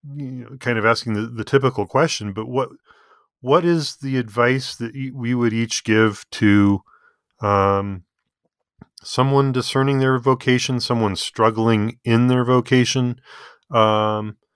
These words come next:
of marriage? Uh, and since I'm the one asking the question, I should probably answer it first. Um, but I would,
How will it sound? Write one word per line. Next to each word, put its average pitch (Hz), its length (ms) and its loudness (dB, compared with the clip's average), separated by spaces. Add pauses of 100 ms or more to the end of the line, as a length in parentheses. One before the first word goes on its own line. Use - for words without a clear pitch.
(580)
of 113 260 2
marriage? 117 720 0 (680)
Uh, 104 560 -8 (200)
and 107 300 -6
since - 440 -10
I'm 113 160 -6
the 110 80 -4
one 110 180 -2
asking 104 320 -4
the 95 80 -12
question, 110 400 -4
I 101 60 -8
should - 180 -10
probably 110 380 -6
answer 113 400 -4
it 98 120 -14
first. 107 560 -2 (600)
Um, 101 600 0 (460)
but 117 140 -8
I 113 100 4
would, 117 280 0